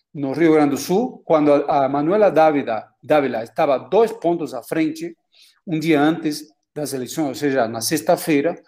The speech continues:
nós dissemos, "Manuela Dávila vai perder de lavada." Com Boulos, a gente errou um pouco no, no percentual, mas também nós dizemos desde o início, "Ele vai perder." Porque havia uma política do imperialismo que era massacrar o Brasil e, obviamente,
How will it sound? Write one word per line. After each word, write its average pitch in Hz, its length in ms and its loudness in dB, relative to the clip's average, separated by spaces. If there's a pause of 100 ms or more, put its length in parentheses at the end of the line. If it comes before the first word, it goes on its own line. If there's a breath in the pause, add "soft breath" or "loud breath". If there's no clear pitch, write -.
(140 soft breath)
nós 170 160 2
dissemos, 147 480 -4 (760 soft breath)
"Manuela 165 520 4
Dávila 185 480 2
vai 175 220 2
perder 170 320 0
de 160 120 -2
lavada." 123 460 -4 (960)
Com 175 220 0
Boulos, 208 540 4 (400)
a 156 120 -6
gente 170 220 -6
errou 165 220 -2
um 160 80 -8
pouco 170 280 -4
no, 151 220 -6
no 139 140 -10
percentual, 160 640 0
mas 165 160 -4
também 160 260 -4
nós 170 260 -4
dizemos 160 440 -6
desde 180 160 -6
o 180 40 -8
início, 139 300 -10
"Ele 165 180 -2
vai 147 160 0
perder." 123 320 -8 (560 soft breath)
Porque 339 260 0
havia 277 260 4
uma 247 220 0
política 233 680 0
do 151 120 -6
imperialismo 240 720 -2
que 330 140 -8
era 311 100 -4
massacrar 170 480 -2
o 170 60 0
Brasil 175 360 -4
e, 240 80 -4
obviamente, 202 680 0